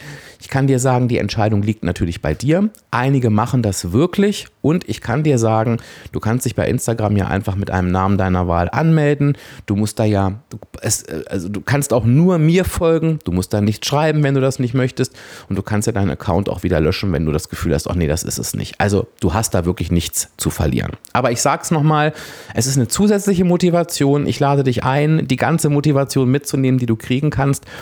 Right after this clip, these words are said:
Es ist aber kein Muss. Ein Muss, und das wird wirklich eine Neuheit sein in diesem Jahr,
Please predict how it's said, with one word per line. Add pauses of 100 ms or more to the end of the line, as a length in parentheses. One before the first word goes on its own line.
(200)
Es
ist
aber
kein (220)
Muss. (1040)
Ein
Muss, (360)
und
das
wird
wirklich
eine
Neuheit
sein
in
diesem
Jahr,